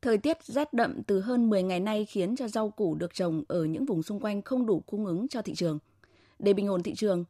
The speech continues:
nhiều doanh nghiệp đã chủ động khai thác lượng hàng hóa từ khu vực phía Nam để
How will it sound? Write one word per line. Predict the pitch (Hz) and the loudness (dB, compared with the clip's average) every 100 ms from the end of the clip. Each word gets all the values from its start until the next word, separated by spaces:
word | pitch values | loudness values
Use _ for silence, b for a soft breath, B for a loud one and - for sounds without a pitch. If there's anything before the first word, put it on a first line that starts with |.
| _ - | _ -4
nhiều | 220 214 | 0 0
doanh | 240 240 | 0 0
nghiệp | 190 - | 0 0
đã | 185 - 285 | -2 -2 -2
chủ | 208 | 0
động | 175 - | 0 -2
khai | - 208 | -4 -6
thác | 247 294 - | -4 -6 -4
lượng | 226 - | -2 -2
hàng | 190 165 | -2 -2
hóa | 170 160 233 - | 0 -2 -4 -4
từ | 180 | -4
khu | - 226 | -4 -4
vực | 180 - | -4 -4
phía | 180 | -4
Nam | 240 233 220 | -2 -2 -2
để | 190 | -4